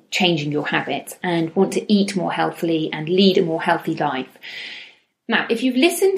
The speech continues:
to the four-part workshop, you will know all about the reboot that I am doing at the moment. If not, I really recommend you go and listen to that four-part workshop because it really takes you through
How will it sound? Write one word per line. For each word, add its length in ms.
to 320
the 80
four-part 600
workshop, 480
you 100
will 140
know 280
all 300
about 380
the 80
reboot 480
that 200
I 120
am 120
doing 300
at 80
the 60
moment. 280
If 140
not, 480
I 40
really 260
recommend 480
you 60
go 120
and 160
listen 280
to 100
that 200
four-part 640
workshop 640
because 280
it 160
really 160
takes 340
you 100
through 600